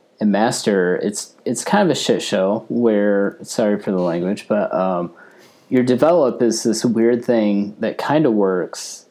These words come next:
and then it doesn't work on staging, and you try really hard to make staging work once you, you know, you're trying to promote developed staging.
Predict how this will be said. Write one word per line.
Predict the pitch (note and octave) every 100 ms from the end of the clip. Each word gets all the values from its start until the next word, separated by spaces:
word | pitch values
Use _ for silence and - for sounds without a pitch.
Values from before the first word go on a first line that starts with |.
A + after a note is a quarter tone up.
| _
and | A2+ A2
then | A2
it | F2+
doesn't | C3+ C3+ G#2+
work | A2 G#2
on | G2
staging, | - - B2+ A2+ A2+ G#2+ G2+ G2 G2 - _
and | G2 F#2 F#2 F#2 F#2 E2 G#2+
you | F#2+
try | - A2+
really | F#2+ G#2+ B2+
hard | A#2+ C3+ B2
to | A#2
make | A#2 A2+
staging | - A#2 A2+ A2+ G#2
work | G2+ G2+ G2 - - -
once | G#2 G#2 -
you, | G2+ F#2+ F#2+ F2+ - -
you | F#2+
know, | F#2+
you're | F2
trying | - A2+
to | F#2+
promote | - G#2+ G#2 G2
developed | G#2 G2 F#2+
staging. | - - G#2 G2 G2+ F#2+